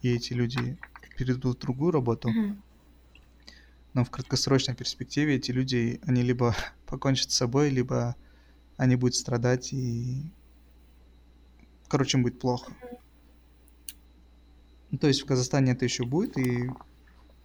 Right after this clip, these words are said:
Speaker 1: потому что у нас ничего не меняется, но экономические тяжбы, кажется, ещё только-только придут к
Speaker 2: Мгм.
Speaker 1: нам.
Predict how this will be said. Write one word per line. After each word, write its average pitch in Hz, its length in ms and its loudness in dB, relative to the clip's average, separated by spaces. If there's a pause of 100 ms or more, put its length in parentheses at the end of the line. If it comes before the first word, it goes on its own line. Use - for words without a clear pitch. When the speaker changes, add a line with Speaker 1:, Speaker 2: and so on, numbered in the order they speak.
(960)
Speaker 1:
потому 139 260 0
что - 160 -6
у - 20 2
нас 127 220 0
ничего 131 260 -2
не 127 120 0
меняется, 131 500 0
но 120 400 -4
экономические 123 680 -2
тяжбы, 123 400 -2
кажется, - 340 -8
ещё - 160 -10
только-только - 440 -6
придут 226 360 2
к - 20 2
Speaker 2:
Мгм. 196 60 0
Speaker 1:
нам. 139 200 -2